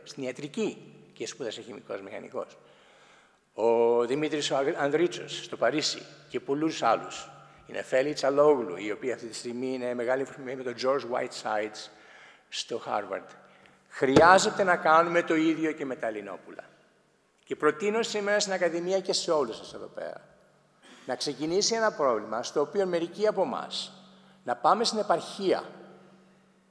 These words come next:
Εγώ πολύ θα ήθελα να πάω εκεί που ξεκίνησε ο προπάπος μου.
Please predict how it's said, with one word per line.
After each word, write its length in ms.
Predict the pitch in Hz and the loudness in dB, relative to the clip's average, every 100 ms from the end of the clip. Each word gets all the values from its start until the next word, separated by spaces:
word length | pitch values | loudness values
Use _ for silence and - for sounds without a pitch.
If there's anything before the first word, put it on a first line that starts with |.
| _ _ _ | _ _ _
Εγώ 180 | 120 143 | -2 0
πολύ 240 | 151 156 | 2 2
θα 120 | 175 | 2
ήθελα 280 | 175 165 160 | -2 -2 0
να 140 | 151 135 | 2 4
πάω 220 | 151 160 | 6 6
εκεί 260 | 151 - | 4 -2
που 80 | 160 | -10
ξεκίνησε 500 | - 156 - 170 147 | -10 -12 -10 -8 -6
ο 60 | 165 | -4
προπάπος 500 | 160 143 143 117 92 | -4 -2 -4 -4 -10
μου. 180 | 82 | -14